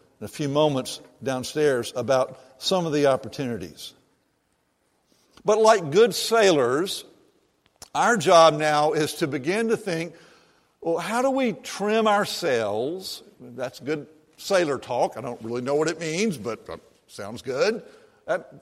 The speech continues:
what it means is, how do you angle your boat, your ship, so that you maximize the power of the wind to carry you forward? I was talking to a sailor about this stuff because I wanted to actually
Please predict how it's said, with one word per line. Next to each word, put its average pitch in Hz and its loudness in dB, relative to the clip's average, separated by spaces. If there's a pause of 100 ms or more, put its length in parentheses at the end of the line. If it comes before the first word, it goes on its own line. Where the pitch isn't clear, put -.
(140)
what 185 2
it 190 -4
means 233 4
is, 170 0
how 202 0
do 339 2
you 311 2
angle 240 2
your 175 4
boat, 156 2 (460)
your 143 -6
ship, - 0
so 202 2
that 180 2
you 170 -2
maximize 175 -2 (220)
the 147 -6
power 175 0
of 139 -4
the 135 -2
wind 151 -4 (220)
to 165 -10
carry 196 -2
you 165 -4
forward? 170 -4 (1080)
I 175 -2
was 165 -4
talking 175 6
to 151 -2
a 127 -2
sailor 170 4
about 156 4
this 156 -4
stuff 135 -2
because 147 -6
I 147 0
wanted 143 -2
to - -8
actually 139 -4